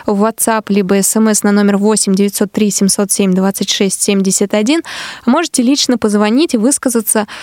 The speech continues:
по номеру восемь восемьсот семьсот шестнадцать сорок пять и на skype radio точка voz. У нас есть, э, сообщение, которое пришло в Skype. Э, Павел пишет: «Добрый день. Мне кажется, чтобы общественность больше знала о наших видах спорта,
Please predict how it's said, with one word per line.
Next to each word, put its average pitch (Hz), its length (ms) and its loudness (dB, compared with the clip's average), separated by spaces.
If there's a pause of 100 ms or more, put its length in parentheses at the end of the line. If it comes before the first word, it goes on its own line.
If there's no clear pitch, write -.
(120)
по 302 140 0
номеру 262 320 2
восемь 254 380 2
восемьсот 220 520 0
семьсот 214 400 0
шестнадцать 190 600 0
сорок 196 340 -2
пять 277 320 0 (300)
и 294 320 2
на 220 160 2
skype 262 420 -2
radio 220 460 0
точка - 360 -2
voz. 185 360 -2 (480)
У 220 200 2
нас 285 280 0
есть, 269 400 0
э, 226 340 2
сообщение, 302 500 0
которое 220 340 0
пришло 220 440 0
в 202 60 -8
Skype. 220 460 -2 (400)
Э, 214 200 0
Павел 220 320 0
пишет: 202 340 -2
«Добрый 302 300 0
день. 226 280 2
Мне 247 180 2
кажется, 277 340 -2
чтобы 233 400 -2
общественность 233 720 -2
больше 214 400 2
знала 202 400 2
о 208 100 -2
наших 214 400 0
видах 226 280 0
спорта, 320 460 -2